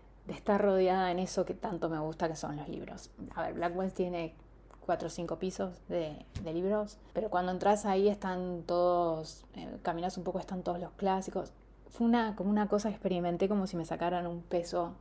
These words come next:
de los hombros y todavía ni siquiera había empezado a trabajar, pero fue como que me relajé. Y obviamente le mandé enseguida una foto a mi esposo y me dijo, "Obviamente lo primero que estás haciendo es estar en una librería". <laughs>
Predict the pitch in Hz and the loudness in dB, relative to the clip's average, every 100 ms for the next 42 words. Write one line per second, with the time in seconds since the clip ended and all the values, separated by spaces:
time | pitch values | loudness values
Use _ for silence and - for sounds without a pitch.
0 | - 185 165 - 180 202 202 220 233 185 | -2 0 0 -2 2 4 6 6 4 4
1 | 170 175 170 156 147 147 151 - 190 - | 6 6 4 0 -2 -2 -6 -8 -12 -16
2 | - - 180 202 202 202 180 165 156 151 | -8 -2 2 4 4 2 2 0 -2 -4
3 | - 156 - - - - - - - - | -8 -10 -12 -20 -20 -20 -20 -20 -20 -20
4 | - - 202 185 170 175 170 175 175 165 | -20 -4 2 2 4 2 2 2 2 0
5 | 165 165 170 185 156 170 175 170 175 170 | -4 -4 -4 -6 -6 -4 -2 -2 -2 -2
6 | 175 180 175 175 180 180 180 175 165 175 | -4 -2 4 4 4 2 0 0 0 -2
7 | 170 165 185 208 208 196 202 233 196 180 | -2 -4 -4 -2 -2 -2 -2 -4 -6 -4
8 | 175 - 175 202 - - - - 185 180 | -4 -2 -2 -4 -12 -20 -12 -4 0 0
9 | 165 170 175 185 185 214 - - - | 0 2 2 2 0 -2 -10 -16 -16